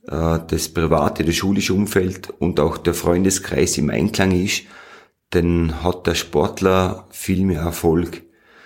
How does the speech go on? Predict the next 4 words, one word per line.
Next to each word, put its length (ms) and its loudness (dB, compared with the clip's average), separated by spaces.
Und 520 -2
da 260 0
wird 220 2
es 460 -6